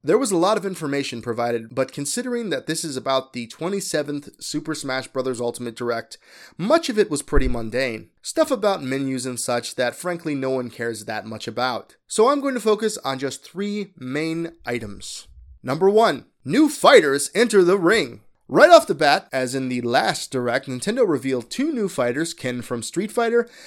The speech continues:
and Incineroar, a fire slash dark type wrestling Pokemon from Pokemon Sun and Moon. Ken was long rumored and expected. As he's an Echo fighter for Ryu,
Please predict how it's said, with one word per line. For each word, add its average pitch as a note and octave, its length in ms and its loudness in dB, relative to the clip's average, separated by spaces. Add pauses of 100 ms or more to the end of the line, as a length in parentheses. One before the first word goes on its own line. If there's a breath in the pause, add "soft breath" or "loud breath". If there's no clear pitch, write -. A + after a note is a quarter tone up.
(160 loud breath)
and C4 160 4
Incineroar, E3+ 800 4
a D#3 160 0
fire C3+ 560 0
slash A#2 400 -4
dark D#3+ 320 0
type D3+ 260 -2
wrestling C#3 540 -2
Pokemon B2+ 560 -6
from D#3+ 200 -6
Pokemon C3 540 -4
Sun A2+ 260 -6
and B2 160 -8
Moon. D3 380 0 (200)
Ken C#4+ 260 0
was F#3+ 140 0
long F3 260 2
rumored D3 480 0
and B2+ 160 -6
expected. C3+ 680 -2
As C#3 160 -2
he's F3+ 160 0
an F3+ 80 0
Echo B3 220 2
fighter D#3+ 340 0
for C#3 240 -6
Ryu, C#3+ 560 0